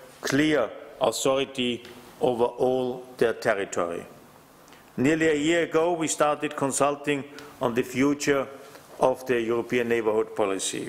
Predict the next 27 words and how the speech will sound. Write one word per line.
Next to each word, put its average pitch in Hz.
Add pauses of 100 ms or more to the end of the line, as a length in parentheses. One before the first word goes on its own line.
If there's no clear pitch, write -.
We 110
were 120
very 127
frank. 147 (680)
The 123
first 165
question 170 (680)
in 156
the 156
consultation 143
document 131
asked 120 (680)
if -
we 120
should -
continue 107 (400)
at -
all. 87 (880)
Overwhelmingly, 143 (420)
the 123
answer, 143 (340)
and 110
I 117
was 113
not 120
really 123
surprised, 113